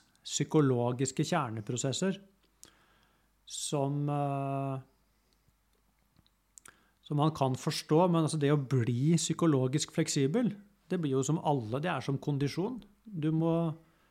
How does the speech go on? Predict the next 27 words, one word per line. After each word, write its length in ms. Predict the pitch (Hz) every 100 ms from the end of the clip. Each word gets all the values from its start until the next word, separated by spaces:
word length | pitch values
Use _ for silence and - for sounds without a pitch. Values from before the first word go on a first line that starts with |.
| _ -
opprettholde 640 | 165 - 135 127 131 139
det. 140 | 214 - - _ _ _ _ _ _ _ _ _ _ _ _ _ _ _ _ _ _
Eh, 200 | 180 156
og 160 | 165 160
jo 120 | 165
mer 320 | 156 131 131 135
du 320 | 156 160 156
trener, 440 | 165 147 127 139
og 60 | 156
jo 80 | 156
mer 160 | 147
systematisk 720 | - 139 151 127 120 147 131 -
du 80 | 147
trener, 500 | 143 135 156 196 180
jo 1000 | 165 165 160 160 156 151 151 151 151 151
bedre 440 | 143 127 123 147
form 360 | - 135 131 139
blir 240 | 123 127
du. 80 | 170 - - _ _ _ _ _ _ _ _
Det 80 | 175
er, 160 | 190 180
det 80 | 208
er 220 | 196 208
akkurat 280 | - 208 156
det 100 | 196
samme. 260 | 196 151 233 - _ _ _ _
Så 200 | - 185